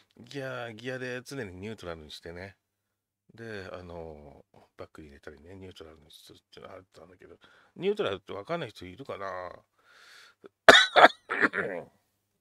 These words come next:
でも、オートマ車でもニュートラルってあるもんね。Nってのあるもんね。ギアが入ってない状態だからね、これね。ブレーキも入ってない状態、何も入ってない状態ね。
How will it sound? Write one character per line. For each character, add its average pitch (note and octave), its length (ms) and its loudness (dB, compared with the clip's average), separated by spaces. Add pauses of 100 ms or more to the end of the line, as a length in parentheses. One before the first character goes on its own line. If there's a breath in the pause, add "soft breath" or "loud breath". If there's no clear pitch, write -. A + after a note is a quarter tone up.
(1300 loud breath)
で E3 80 -6
も、 B2 180 -2
オ D#3 40 4
ー - 20 2
ト G3+ 120 -2
マ A3+ 100 0
車 A3 120 -2
で A#2 80 -2
も F#2 100 -4
ニ A2+ 140 0
ュ E3 40 0
ー - 20 -4
ト G#2+ 100 0
ラ F2+ 60 0
ル E2+ 40 -6
っ - 40 -8
て - 80 -4
あ A2+ 60 0
る A#2+ 80 -4
も D#2+ 100 -10
ん D2+ 80 -16
ね。 D#2+ 200 -8 (360)
N C3+ 240 -2
っ - 40 -6
て - 140 -14
の D#2 100 -10
あ G2+ 40 -4
る G2+ 80 -6
も D2 100 -14
ん D2 80 -18
ね。 D#2 240 -16 (580)
ギ A#2+ 180 -8
ア A#2+ 60 -2
が B2 80 -6
入 C#3 100 -6
っ - 20 -8
て F#2+ 120 -6
な F2+ 80 -4
い F2+ 40 -10
状 D#2+ 120 -12
態 D#2+ 160 -12
だ D#2+ 100 -12
か - 100 -20
ら D2+ 80 -20
ね、 D#2+ 60 -16
こ D#2+ 100 -14
れ D#2+ 80 -14
ね。 G#2 140 -10 (580 soft breath)
ブ A#2+ 200 -2
レ F3 80 2
ー E3+ 40 -6
キ A#2 100 -4
も F2+ 160 -6
入 G#2 100 -8
っ - 20 -18
て - 140 -12
な D#2 80 -12
い D#2 40 -16
状 D#2+ 160 -14
態、 - 140 -14
何 G#2 220 -8
も A2 80 -10
入 A2 120 -10
っ - 20 -16
て - 100 -16
な F2+ 60 -10
い D#2+ 60 -16
状 - 100 -18
態 F#2+ 180 -14
ね。 G#2+ 180 -12